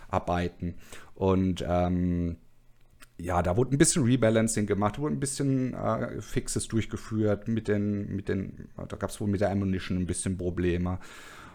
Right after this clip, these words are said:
Und es gab, es gibt neue Waffen, neue Granaten und neue Fahrzeuge. Das ist jetzt dazu gekommen. Äh, in den nächsten Milestones soll's wohl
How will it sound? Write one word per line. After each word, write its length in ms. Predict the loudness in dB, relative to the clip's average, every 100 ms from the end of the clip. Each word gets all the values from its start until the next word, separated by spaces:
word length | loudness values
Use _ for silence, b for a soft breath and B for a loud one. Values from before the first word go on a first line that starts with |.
| -8 2
Und 560 | 6 6 6 4 2
es 280 | 0 -2 0
gab, 340 | 2 4 2 -4
es 120 | -2
gibt 140 | 0
neue 260 | 4 4 6
Waffen, 640 | 4 4 2 2 2 0
neue 200 | 4 4
Granaten 540 | 4 2 2 2 0 -2
und 120 | -2
neue 200 | -2 -2
Fahrzeuge. 640 | 0 0 0 2 4 4
Das 200 | 0 -4
ist 80 | 2
jetzt 200 | 2 2
dazu 240 | -2 -2
gekommen. 540 | -4 -2 2 2 2 0 -6 -20 -20 -20 -20 -20 0
Äh, 160 | 2 4
in 80 | 4
den 120 | 4
nächsten 880 | 4 0 0 2 2 2 -2 -2 4
Milestones 480 | 6 6 4 4
soll's 240 | 2 0
wohl 100 | 4